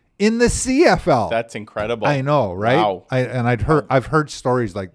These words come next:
Speaker 1: I thought it was a myth, but this is what he did. He played out his option, according to the Wikipedia. He was the first professional player to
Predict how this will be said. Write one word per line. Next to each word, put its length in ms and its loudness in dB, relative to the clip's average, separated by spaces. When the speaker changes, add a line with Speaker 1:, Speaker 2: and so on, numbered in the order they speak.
Speaker 1:
I 80 -4
thought 160 -6
it 40 -6
was 120 -12
a 60 -14
myth, 420 -8
but 260 -4
this 280 -8
is 80 -12
what 140 -4
he 60 -10
did. 300 -6
He 140 -4
played 320 -2
out 180 -2
his 160 -6
option, 540 -10
according 340 -8
to 100 -8
the 80 -10
Wikipedia. 680 -8
He 100 -10
was 180 -8
the 100 -10
first 320 -4
professional 440 -8
player 300 -6
to 100 -12